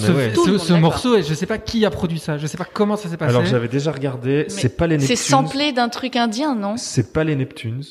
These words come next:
Speaker 1: C'était avant les Neptunes, de toute façon.
Speaker 3: Mais c'est pas Pharrell Williams ?
Speaker 2: Non,
Speaker 1: Non,
Speaker 2: mais
Speaker 1: non, non,
Speaker 2: justement,
Speaker 1: non, justement.
Speaker 2: fa-, donc les Neptunes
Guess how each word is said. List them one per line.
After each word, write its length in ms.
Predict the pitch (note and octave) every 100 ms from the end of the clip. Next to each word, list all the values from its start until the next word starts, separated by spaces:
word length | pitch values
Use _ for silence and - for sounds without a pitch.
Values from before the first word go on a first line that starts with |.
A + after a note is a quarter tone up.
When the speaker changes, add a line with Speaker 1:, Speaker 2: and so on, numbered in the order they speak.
| - _
Speaker 1:
C'était 300 | - - D#3+
avant 240 | F3+ E3 E3
les 80 | D#3
Neptunes, 280 | D3 D3 C#3+
de 40 |
toute 120 | -
façon. 260 | - C#3+ C#3+ - -
Speaker 3:
Mais 60 |
c'est 80 | F3
pas 100 | C#4+
Pharrell 280 | C#4 C#4 B3+
Williams ? 480 | B3 A#3+ C#4 D4 - _ _
Speaker 2:
Non, 100 | C3
Speaker 1:
Non, 80 | D#3+
Speaker 2:
mais 60 | G3+
Speaker 1:
non, 60 |
non, 60 | G3+
Speaker 2:
justement, 180 | G#3 -
Speaker 1:
non, 60 | C3+
justement. 320 | D3+ E3 F3
Speaker 2:
fa-, 280 | - C#3 -
donc 240 | A#2 A#2 B2
les 80 |
Neptunes 480 | A#2+ A#2+ - - C#3